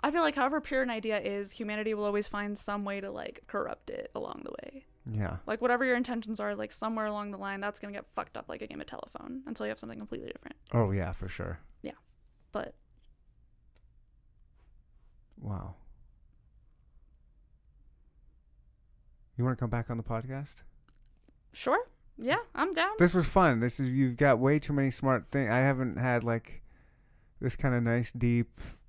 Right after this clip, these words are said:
Speaker 2: fun conversation like this in a while. In a while, um, um, I, I've had great podcasts lately, but I haven't had, like, I like something like this every now and then. It's just,
Speaker 1: Let's
Speaker 2: you
Speaker 1: talk
Speaker 2: know.
Speaker 1: about the universe. Let's talk about sh-, deep shit,
Speaker 2: Yeah,
Speaker 1: you know?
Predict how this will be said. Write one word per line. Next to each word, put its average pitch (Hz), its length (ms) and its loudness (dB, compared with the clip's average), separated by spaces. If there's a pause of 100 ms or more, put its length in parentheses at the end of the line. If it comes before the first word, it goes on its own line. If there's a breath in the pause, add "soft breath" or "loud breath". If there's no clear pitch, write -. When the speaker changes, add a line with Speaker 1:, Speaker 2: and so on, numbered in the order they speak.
(320)
Speaker 2:
fun 127 400 0
conversation 120 800 0
like 101 220 -4
this 107 200 -4
in 104 60 -4
a 95 40 -2
while. 98 200 0 (540 soft breath)
In 117 80 0
a 98 60 4
while, 80 400 0 (160)
um, 117 160 0
um, 107 240 -2
I, 90 300 -6
I've 117 160 2
had 110 320 2
great 123 360 6
podcasts 127 640 4
lately, 90 320 -2
but 95 140 -2
I 107 60 2
haven't 113 200 0
had, 110 260 0
like, 107 140 0
I 107 120 -2
like 110 340 -4
something 123 340 -8
like 113 200 -6
this 127 260 -6
every 101 180 -4
now 98 200 -2
and 95 80 -6
then. 95 200 -2
It's 95 200 -10
just, 101 320 -8 (920)
Speaker 1:
Let's 269 120 -4
Speaker 2:
you 269 40 -4
Speaker 1:
talk 349 80 4
Speaker 2:
know. 349 40 2
Speaker 1:
about 370 120 -2
the 349 60 0
universe. 277 260 -4
Let's 226 140 -4
talk 262 100 -4
about 254 340 -4 (760)
sh-, - 280 -10 (160)
deep 302 200 0
shit, - 320 -6 (140)
Speaker 2:
Yeah, 135 300 6
Speaker 1:
you - 100 2
know? 370 60 -8